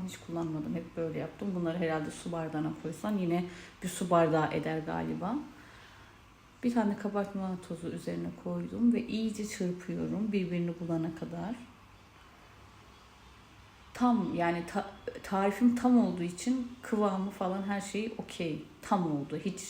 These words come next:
ekleme ya da kısma herhangi bir şey yapmadım. Yıllardır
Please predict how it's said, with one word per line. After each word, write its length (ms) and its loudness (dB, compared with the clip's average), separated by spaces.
ekleme 480 -2
ya 160 -2
da 140 -6
kısma 440 -4
herhangi 340 2
bir 60 -8
şey 160 0
yapmadım. 480 -2
Yıllardır 460 -2